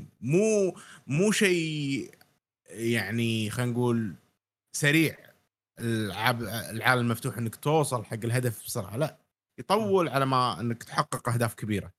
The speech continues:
Speaker 1: اوكي، تحقق
Speaker 2: مم.
Speaker 1: اهداف صغيرة on the way، بس مو هذا الشيء اللي، اللي احنا نبيه.
Speaker 2: اي،
Speaker 1: آه،
Speaker 2: واستمتع
Speaker 1: ف-،
Speaker 2: لما
Speaker 1: فهم.
Speaker 2: اشوف احد يلعبها، اذا بيلعبها
Speaker 1: إي.
Speaker 2: مو انه اتنرفز منها. لا، يعني مثل مشعل ولا ابراهيم اذا ش-،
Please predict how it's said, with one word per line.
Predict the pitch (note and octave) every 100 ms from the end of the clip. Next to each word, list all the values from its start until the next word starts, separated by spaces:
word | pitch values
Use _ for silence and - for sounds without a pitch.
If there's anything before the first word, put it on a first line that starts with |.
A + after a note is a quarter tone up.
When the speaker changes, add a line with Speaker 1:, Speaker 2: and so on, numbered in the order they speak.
| D3
Speaker 1:
اوكي، | D3
تحقق | - - B2+
Speaker 2:
مم. | G#2
Speaker 1:
اهداف | A2 B2 A2+
صغيرة | G#2 C#3 E3 A#2+ A#2
on | G#2+
the |
way، | G2+ C#3+ D3 - - -
بس | D3+
مو | F3
هذا | F3
الشيء | D3 D3+
اللي، | B2+ A2+ F2 A2+
اللي | G#2+ G#2 G2 E2
احنا | A2
نبيه. | A2 G#2+ G2+ - _ _ _ _ _
Speaker 2:
اي، | C3+ A#2 -
Speaker 1:
آه، | - G2+
Speaker 2:
واستمتع | D3+ D#3+ - A3 A#3+ A3
Speaker 1:
ف-، |
Speaker 2:
لما | E3+
Speaker 1:
فهم. | D#3
Speaker 2:
اشوف | B2+ D3+ C3
احد | B2+ - A2+
يلعبها، | A#2+ D3 D#3 D#3+ D3+ B2 A2+
اذا | C#3+ C#3
بيلعبها | B2 D3 D3+ E3+
Speaker 1:
إي. | D3+
Speaker 2:
مو | F#3 A3 F#3+
انه | F3 D#3 C#3 G#2+ - -
اتنرفز | - - D#3+ C#3 C3
منها. | D3+ B2+ A#2+ - - -
لا، | B3+ A#3+
يعني | F#3
مثل | G#3 G#3+ E3+ D#3+ D#3+
مشعل | F3+ E3+ C#3+
ولا | C3+ C3
ابراهيم | B2+ C#3 D3 B2+
اذا | A#2
ش-، | A#2